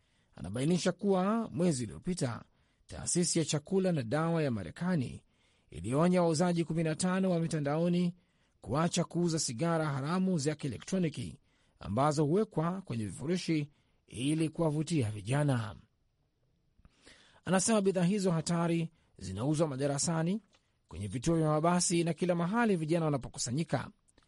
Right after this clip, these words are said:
Lazima tuwalinde vijana dhidi ya moshi mbaya wa sigara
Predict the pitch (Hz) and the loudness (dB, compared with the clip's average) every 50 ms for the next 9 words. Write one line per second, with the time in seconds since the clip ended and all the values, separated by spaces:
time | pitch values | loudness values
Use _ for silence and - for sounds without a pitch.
0 | _ _ _ _ _ _ _ _ - 92 104 101 120 170 190 196 196 185 - - | _ _ _ _ _ _ _ _ -8 -6 -2 0 4 4 6 6 4 4 2 2
1 | 156 156 175 175 170 170 151 151 147 143 180 185 196 196 175 143 165 160 151 147 | 2 4 4 4 4 2 2 2 2 2 2 2 4 2 2 2 2 2 2 0
2 | 135 143 160 170 - - - 117 101 98 95 147 151 156 147 135 131 - - - | 0 0 0 0 0 -2 -2 -4 -4 -2 -2 0 0 0 0 0 -2 -2 -4 -4
3 | 92 - 151 160 156 151 139 | -4 -2 -2 0 0 0 -2